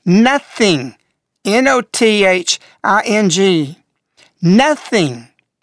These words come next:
is by chance." So Biden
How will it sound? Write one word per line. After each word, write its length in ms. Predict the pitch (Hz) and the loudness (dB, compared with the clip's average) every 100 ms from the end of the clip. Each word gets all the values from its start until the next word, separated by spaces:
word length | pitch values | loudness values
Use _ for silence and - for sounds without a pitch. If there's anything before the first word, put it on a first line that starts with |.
| _ _ _ _ _ - | _ _ _ _ _ -2
is 320 | 226 240 190 | 2 2 0
by 280 | 165 196 208 | -2 -2 -2
chance." 880 | - 277 285 202 131 - - - - _ _ _ _ _ _ _ _ _ _ _ - | -2 0 0 0 -4 -6 -8 -8 -16 _ _ _ _ _ _ _ _ _ _ _ -12
So 240 | - 160 | -6 -6
Biden 680 | 135 143 170 214 240 254 226 | -2 -2 0 -2 -2 -4 -6